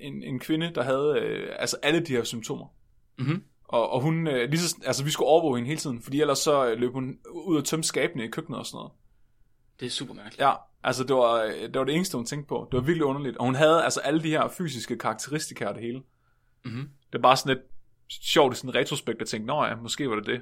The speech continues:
Speaker 1: Men altså, hun var ikke diagnosticeret med det, så.
Speaker 2: Ja, nu, jeg, jeg læste en del om det i forbindelse med,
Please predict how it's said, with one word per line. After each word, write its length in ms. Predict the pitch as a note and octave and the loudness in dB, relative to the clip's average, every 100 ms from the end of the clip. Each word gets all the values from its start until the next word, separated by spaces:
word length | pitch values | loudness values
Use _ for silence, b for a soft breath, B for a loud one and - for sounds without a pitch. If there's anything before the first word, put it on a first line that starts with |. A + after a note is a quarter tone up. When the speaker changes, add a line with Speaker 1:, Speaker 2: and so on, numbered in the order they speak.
| - | -4
Speaker 1:
Men 120 | A2 | -2
altså, 180 | A2+ A#2+ | -2 0
hun 140 | C#3+ | 4
var 80 | C#3+ | 4
ikke 120 | D3+ D3+ | 4 2
diagnosticeret 640 | A#2 A2 - - D3 A2 | 0 -2 -4 -2 0 0
med 100 | A2 | -4
det, 100 | A2 | -10
så. 120 | - A2+ - _ _ _ - _ | -12 -16 -18 _ _ _ -20 _
Speaker 2:
Ja, 280 | - D3+ F3+ | -14 -6 0
nu, 160 | F3 - | 0 4
jeg, 460 | D#3 D#3 D3 C#3 C#3 | 6 8 8 6 6
jeg 100 | C#3+ | 4
læste 200 | E3 D#3+ | 2 2
en 60 | |
del 160 | F3+ D3 | 2 4
om 120 | B2 | 2
det 80 | G#2+ | 0
i 60 | |
forbindelse 380 | A2+ D3+ C3 - | -4 -4 -2 -2
med, 320 | A2+ G#2+ G#2+ | -2 0 -2